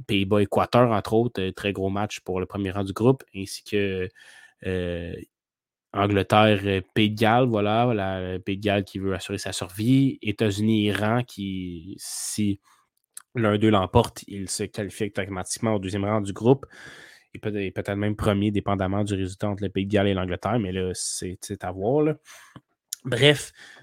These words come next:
voilà, euh, une grosse journée. Pour ce qui est des tops et des flops, là, rapidement, de, dans, dans cette journée-là, euh, mon flop, c'est l'Uruguay. L'Uruguay qui doit marquer, les attaquants uruguayens, plus spécialement, là, Nunez, Suarez, Cavani. On ne les voit pas assez.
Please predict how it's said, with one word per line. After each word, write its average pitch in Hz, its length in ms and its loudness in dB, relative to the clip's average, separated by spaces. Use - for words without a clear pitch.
voilà, 110 440 4
euh, 92 360 -6
une 92 120 -6
grosse 117 260 4
journée. 110 360 0
Pour - 140 -6
ce - 60 -2
qui 170 80 10
est 147 80 12
des 131 60 -4
tops 170 220 8
et 131 60 8
des 117 180 4
flops, 131 340 2
là, 110 200 2
rapidement, 104 520 -2
de, 98 320 -6
dans, 92 280 -6
dans 90 140 -4
cette 98 220 -6
journée-là, 95 380 -2
euh, 92 360 -2
mon 95 180 -2
flop, 110 360 4
c'est - 340 -6
l'Uruguay. 104 480 4
L'Uruguay 101 340 -2
qui - 120 -10
doit 107 140 6
marquer, 104 320 2
les 98 240 2
attaquants 117 400 4
uruguayens, 98 480 2
plus 101 280 0
spécialement, 98 640 0
là, 98 160 2
Nunez, 113 640 6
Suarez, 107 480 2
Cavani. 98 520 -2
On 95 80 -2
ne 90 100 -2
les 90 100 -2
voit 90 200 -4
pas 113 260 6
assez. 113 380 -2